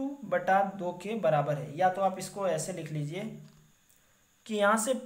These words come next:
पी क्यू जो है हमारा, ये बराबर है टू ए बी के, टू ए बी के। यहाँ से हमने, यहाँ से आधा जो था ये ए बी के बराबर था,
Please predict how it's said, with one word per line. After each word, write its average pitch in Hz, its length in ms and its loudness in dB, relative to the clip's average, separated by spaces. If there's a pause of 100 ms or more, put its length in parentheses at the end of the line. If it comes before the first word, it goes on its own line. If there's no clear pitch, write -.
(120)
पी 220 200 0
क्यू 285 220 0
जो 202 180 4
है 160 200 4
हमारा, 147 400 2 (720)
ये 196 240 4
बराबर 180 460 6
है 175 320 2 (520)
टू 277 180 0
ए 190 120 4
बी 151 180 0
के, 139 180 -10 (1500)
टू 247 160 -6
ए 165 100 0
बी 143 140 -6
के। - 200 -14 (540)
यहाँ 180 160 2
से 214 160 0
हमने, 202 260 2 (500)
यहाँ 175 200 2
से 202 160 0
आधा 185 320 6
जो 202 220 2
था 175 800 -2
ये 185 140 -2 (140)
ए 185 140 2
बी 220 140 0
के 233 160 6
बराबर 202 400 10
था, 190 200 -4